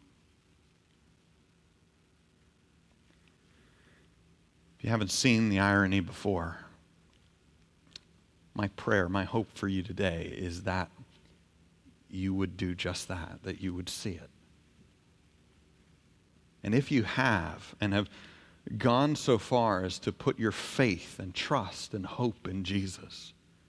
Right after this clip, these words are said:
in this iron to which all others before and all others since point,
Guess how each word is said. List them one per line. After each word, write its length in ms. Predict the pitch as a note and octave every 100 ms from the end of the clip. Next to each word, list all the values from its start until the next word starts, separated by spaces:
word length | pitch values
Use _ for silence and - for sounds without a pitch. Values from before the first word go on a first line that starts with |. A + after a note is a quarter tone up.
| _ _ _ _ B2
in 140 | B2+
this 240 | C3+ - - - - -
iron 540 | B2+ D3+ B2+ G2+ F#2+
to 140 | -
which 200 | A#2+ A2
all 400 | - C#3 D#3+ D#3+
others 280 | D3 C3+ A2+
before 440 | B2 A2+ C3 A#2 G2
and 80 | G#2+
all 540 | C3 D3 F3 F3 D#3+
others 300 | D3 B2+ A2+
since 340 | - A#2 F2 -
point, 500 | - F#2+ E2+ -